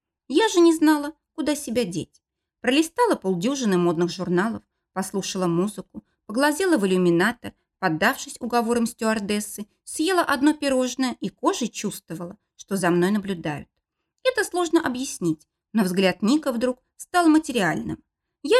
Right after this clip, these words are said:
чувствовала, как он медленно скользит по моему лицу. Но стоило только дёрнуться и посмотреть на хищника,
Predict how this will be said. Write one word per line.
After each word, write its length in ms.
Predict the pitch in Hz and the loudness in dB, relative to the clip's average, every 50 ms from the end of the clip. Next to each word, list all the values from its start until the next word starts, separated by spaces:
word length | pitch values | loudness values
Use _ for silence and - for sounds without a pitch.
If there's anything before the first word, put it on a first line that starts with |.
| 494 | 4
чувствовала, 520 | - - 330 311 311 - - 247 254 247 247 | 4 2 2 2 2 -2 -4 -2 -2 0 0
как 220 | 240 - 196 - | -2 -6 -4 -2
он 200 | 202 196 190 185 | 0 2 4 4
медленно 380 | 196 240 254 220 220 220 220 220 | 2 2 0 0 0 0 0 0
скользит 500 | - - - 202 202 190 202 214 208 _ | -2 -4 -4 -4 -4 -4 -4 -6 -6 _
по 80 | - 170 | -4 0
моему 320 | 165 165 165 165 180 247 | 2 4 4 4 4 0
лицу. 480 | 277 277 269 _ - - - - - - _ _ _ _ _ _ _ - | -2 -4 -8 _ -14 -14 -14 -14 -16 -18 _ _ _ _ _ _ _ -4
Но 80 | 226 | -4
стоило 380 | 254 - - - 440 453 339 269 | -4 -4 -2 0 2 4 4 2
только 380 | - - 285 311 294 - - 190 | 2 2 0 0 0 0 -4 -4
дёрнуться 580 | 165 165 202 220 208 196 190 180 - - - | 0 0 0 0 0 0 -2 -2 -4 -10 -14
и 160 | - - - | -12 -12 -14
посмотреть 560 | - - 208 - 220 208 202 202 - 190 170 - | -12 -12 -8 -2 0 0 0 0 -2 -4 -2 0
на 100 | 175 165 | 0 -2
хищника, 640 | 165 - 254 285 311 - - 277 247 - - 226 | 0 -2 -6 -6 -6 -4 -6 -6 -6 -6 -10 -16